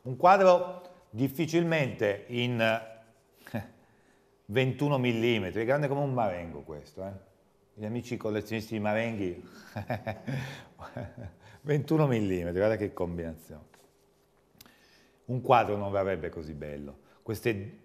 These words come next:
due figure femminili che personificano la vittoria,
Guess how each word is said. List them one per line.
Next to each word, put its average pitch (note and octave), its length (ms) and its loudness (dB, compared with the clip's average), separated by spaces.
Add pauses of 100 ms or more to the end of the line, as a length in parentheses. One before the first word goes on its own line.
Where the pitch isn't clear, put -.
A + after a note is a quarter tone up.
due D#3+ 560 6
figure C3+ 460 4
femminili A#2+ 640 2
che G2+ 100 -2
personificano G2+ 800 -2
la G2 100 4
vittoria, F#2 580 0